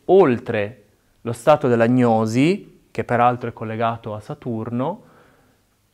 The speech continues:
non è possibile andare in un corpo fisico. Quindi l'iniziato più alto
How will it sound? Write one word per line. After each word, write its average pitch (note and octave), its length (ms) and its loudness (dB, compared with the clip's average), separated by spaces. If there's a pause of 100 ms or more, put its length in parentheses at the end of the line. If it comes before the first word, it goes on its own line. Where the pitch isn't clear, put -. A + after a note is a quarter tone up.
(140)
non D#3 180 -2
è E3 60 4
possibile D#3+ 420 0
andare A#2+ 380 6
in G#2 60 -4
un G#2 100 -8
corpo A2+ 300 -4
fisico. - 580 -16 (580)
Quindi B2 680 -2
l'iniziato D3 800 2
più C3+ 240 -4
alto B2+ 840 4